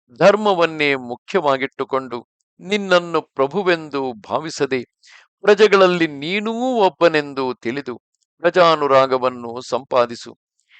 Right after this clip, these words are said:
ಹೀಗೆ ರಾಜ್ಯ ಪರಿಪಾಲನವನ್ನು ಮಾಡುತ್ತಾ ಬಂದರೆ ಶೀಘ್ರದಲ್ಲಿಯೇ ಯೋಗ ಸಿದ್ಧರಾದ ಸನಕಾದಿ ಮುನಿಗಳು ನಿನ್ನ ಮನೆಗೆ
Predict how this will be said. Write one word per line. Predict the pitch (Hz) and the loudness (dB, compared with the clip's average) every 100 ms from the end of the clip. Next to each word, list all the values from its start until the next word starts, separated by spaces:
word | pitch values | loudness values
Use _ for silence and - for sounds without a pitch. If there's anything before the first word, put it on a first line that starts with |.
| _ _ _ | _ _ _
ಹೀಗೆ | - 220 175 180 170 | -2 -2 2 4 4
ರಾಜ್ಯ | 127 135 190 233 | 4 2 2 -2
ಪರಿಪಾಲನವನ್ನು | 240 220 233 214 202 175 160 156 151 143 131 | 2 2 2 2 2 4 2 -2 -4 -6 -4
ಮಾಡುತ್ತಾ | 117 135 175 - 135 | -2 -2 -4 2 2
ಬಂದರೆ | 120 127 127 120 110 _ _ _ | 2 -2 -2 -2 -6 _ _ _
ಶೀಘ್ರದಲ್ಲಿಯೇ | - 202 226 208 180 185 175 160 156 147 143 | -10 -2 -2 0 2 4 4 2 0 2 2
ಯೋಗ | 131 143 190 190 | 0 -2 -2 0
ಸಿದ್ಧರಾದ | 175 160 156 131 156 143 139 135 | -2 -2 -4 0 4 4 4 2
ಸನಕಾದಿ | 120 - 147 180 - 143 135 131 | -2 0 0 0 2 2 2 -2
ಮುನಿಗಳು | 123 143 156 135 127 123 | -8 -10 -2 -2 -2 -4
ನಿನ್ನ | 127 131 127 | -8 -4 -6
ಮನೆಗೆ | 113 120 147 123 | -4 -6 -4 -6